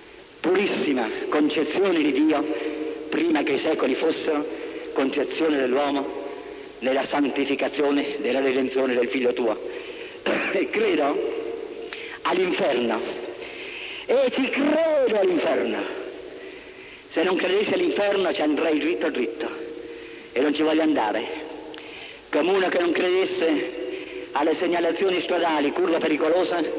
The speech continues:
va nel fosso sicuro. Quindi all'inferno ci credo. Credo al paradiso, al purgatorio,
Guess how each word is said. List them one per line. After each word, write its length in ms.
va 100
nel 140
fosso 260
sicuro. 400
Quindi 300
all'inferno 560
ci 140
credo. 400
Credo 260
al 100
paradiso, 580
al 160
purgatorio, 640